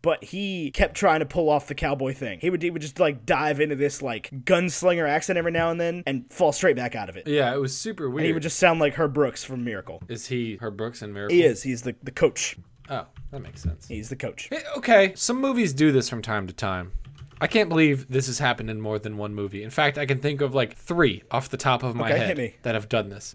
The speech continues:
Speaker 2: Dodgeball, SpongeBob, Guardians of the Galaxy Volume two feature David Hasselhoff cameos.
Speaker 1: Yeah.
Speaker 2: Why? Why do we need that at all?
Speaker 1: I don't know. I, I,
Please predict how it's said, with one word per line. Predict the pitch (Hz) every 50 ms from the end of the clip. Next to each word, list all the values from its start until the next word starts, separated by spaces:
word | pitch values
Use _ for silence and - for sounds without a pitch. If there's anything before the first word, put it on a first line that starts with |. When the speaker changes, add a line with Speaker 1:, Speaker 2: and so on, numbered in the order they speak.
| 127 101
Speaker 2:
Dodgeball, | 139 131 139 151 156 147 139 160 156 156 151 156 156 147 139 - _ _
SpongeBob, | - - - - - - 135 135 147 139 131 143 151 143 143 139 135 131 135 135 - _ - _ _ _ _
Guardians | - 113 139 147 147 147
of | 135
the | 139 139
Galaxy | 143 139 139 135 131 135 143 131
Volume | 135 135 139 135 131 127
two | - - 131 135 135 131 127 -
feature | 175 180 135 - 175 170 160 160 - - - _ - 131
David | - 170 196 196 196 165
Hasselhoff | 151 175 170 185 - 208 185 202 196 190 -
cameos. | - 208 202 202 202 202 202 202 202 160
Speaker 1:
Yeah. | 160 151 143 135 -
Speaker 2:
Why? | - 131 127 170 208 262 269 190 113 -
Why | 139 131 156 202 233 277
do | 277 269
we | 262 254
need | 240 240 247 220
that | 190 220 214 202
at | 185 175
all? | 175 180
Speaker 1:
I | 180 196
don't | 208 208
know. | 220 214 - - - - - -
I, | 139 139 135 -
I, | 127 139 135